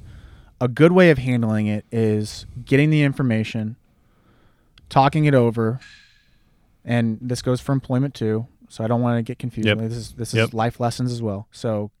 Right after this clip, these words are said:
Speaker 1: you get the information, you have conversations, you gather more information,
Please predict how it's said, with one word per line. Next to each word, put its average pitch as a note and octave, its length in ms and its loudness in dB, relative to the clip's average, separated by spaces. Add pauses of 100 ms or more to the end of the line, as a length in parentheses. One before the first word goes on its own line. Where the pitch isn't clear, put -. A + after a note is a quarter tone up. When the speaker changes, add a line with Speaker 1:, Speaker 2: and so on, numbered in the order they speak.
Speaker 1:
you B2+ 120 -10
get C3 140 0
the D#3 80 -2
information, B2 560 -2 (460)
you A2+ 160 -2
have C3+ 200 2
conversations, A#2+ 840 -2 (400)
you A#2 100 -6
gather C3 300 4
more B2+ 240 4
information, G#2+ 720 -2